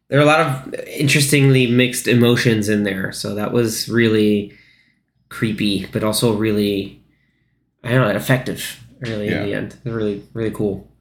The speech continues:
Speaker 1: Um, but yeah, like, going right into it, um, you know, it's the whole thing. I don't know, like, yeah. Um, I, again, really happy, Tina, that you saw it.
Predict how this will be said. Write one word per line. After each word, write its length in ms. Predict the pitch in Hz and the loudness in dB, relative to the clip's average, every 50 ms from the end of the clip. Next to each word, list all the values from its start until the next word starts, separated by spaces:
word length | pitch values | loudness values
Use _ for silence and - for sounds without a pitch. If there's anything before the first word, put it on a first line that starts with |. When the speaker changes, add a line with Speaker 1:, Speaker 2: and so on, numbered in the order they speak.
| - - - _ _ _ _ _ - | -20 -20 -20 _ _ _ _ _ -4
Speaker 1:
Um, 280 | - 120 120 120 120 113 | 0 2 4 4 4 4
but 140 | 127 127 | 4 4
yeah, 200 | 131 151 165 139 | 4 4 2 2
like, 240 | 107 113 117 113 - | 2 0 -2 -2 2
going 240 | - 131 143 156 156 | 2 4 4 4 4
right 160 | 147 143 135 | 4 4 4
into 320 | 123 131 139 135 156 165 185 | 4 2 2 2 4 4 4
it, 280 | 190 180 - - - | 4 4 2 0 0
um, 560 | 127 131 135 127 123 120 110 107 104 101 - - - | 2 2 4 4 2 0 0 -2 -6 -8 -10 -4 0
you 120 | 127 127 | 2 4
know, 200 | 123 117 113 113 | 4 4 4 4
it's 300 | 98 85 - - - - | 4 2 2 0 0 0
the 100 | - 127 | 0 2
whole 280 | 127 135 135 135 135 135 | 4 4 4 4 4 4
thing. 280 | 139 131 127 123 113 | 2 2 2 2 2
I 60 | 113 | 2
don't 100 | 131 139 | 4 6
know, 160 | 139 139 131 127 | 6 6 6 4
like, 300 | 131 139 139 135 - - | 4 2 2 2 2 2
yeah. 320 | 147 139 131 117 - - - - - - - _ _ _ | 2 4 2 2 -2 -6 -14 -20 -20 -20 -20 _ _ _
Um, 600 | - 131 131 127 123 117 110 110 104 95 92 - - _ _ _ _ _ _ _ _ _ _ - - - _ _ - | 0 2 4 4 4 2 0 -2 -4 -6 -8 -12 -16 _ _ _ _ _ _ _ _ _ _ -18 -18 -18 _ _ 0
I, 160 | 127 131 127 | 2 2 4
again, 440 | 127 - - 131 135 143 135 131 120 123 | 2 2 2 2 4 4 4 4 4 2
really 220 | 143 151 156 147 | 2 4 4 2
happy, 340 | 135 135 139 139 135 151 143 | 4 2 2 2 2 0 0
Tina, 240 | 143 - 151 147 143 | 2 4 4 6 6
that 100 | 131 - | 4 4
you 100 | 127 135 | 4 2
saw 300 | 135 - 123 117 131 143 | 2 4 2 4 4 4
it. 120 | 156 - | 2 0